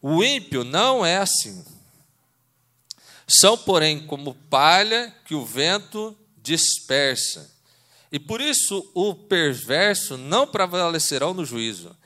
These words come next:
nem os pecadores na congregação dos justos. Pois o Senhor conhece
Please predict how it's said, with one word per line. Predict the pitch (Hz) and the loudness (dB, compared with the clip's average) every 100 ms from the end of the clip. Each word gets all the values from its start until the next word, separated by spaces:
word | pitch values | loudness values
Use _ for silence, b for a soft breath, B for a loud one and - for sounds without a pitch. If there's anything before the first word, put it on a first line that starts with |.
| b b b | b b b
nem | 143 226 | -2 0
os | 220 | 0
pecadores | - 190 180 160 147 165 165 | -2 -4 -2 -2 -2 -6 -6
na | 151 160 | -8 -8
congregação | 170 170 165 156 151 135 | -8 -6 -4 -2 -4 -6
dos | 156 165 | -8 -4
justos. | 175 196 - - - - - b b b b | -4 -4 -8 -18 -18 -18 -20 b b b b
Pois | 147 151 117 127 | 0 0 0 -2
o | 220 | 0
Senhor | - 190 165 151 147 170 220 233 - _ | 0 -2 -4 -4 2 4 4 0 -6 _
conhece | - 180 160 131 135 151 185 - - - 240 311 - | -4 -4 -2 0 4 6 4 4 2 2 -2 -6 -14